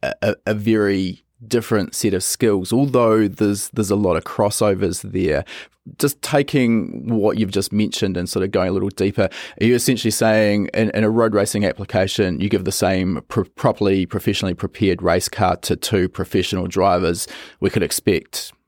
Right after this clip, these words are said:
lap times within perhaps a tenth of a second or less, but give the same professionally prepared rally car to two different drivers and they could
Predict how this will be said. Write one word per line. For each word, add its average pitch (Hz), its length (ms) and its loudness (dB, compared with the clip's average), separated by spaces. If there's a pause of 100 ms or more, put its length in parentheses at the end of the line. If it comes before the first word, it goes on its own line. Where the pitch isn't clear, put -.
(140)
lap 104 220 0
times 92 400 0
within 92 460 0
perhaps - 500 -2
a - 80 -2
tenth - 320 -2
of 95 100 -4
a 95 40 -4
second 90 320 -2
or 92 120 0
less, 95 520 -2 (380)
but 104 260 0
give 110 140 0
the 113 80 -2
same 95 680 0
professionally 98 440 0
prepared 95 440 -2
rally 92 240 2
car 95 320 0
to 90 220 -2
two 92 200 0
different 82 320 -2
drivers 90 400 0
and 82 100 -4
they 87 100 0
could - 440 -4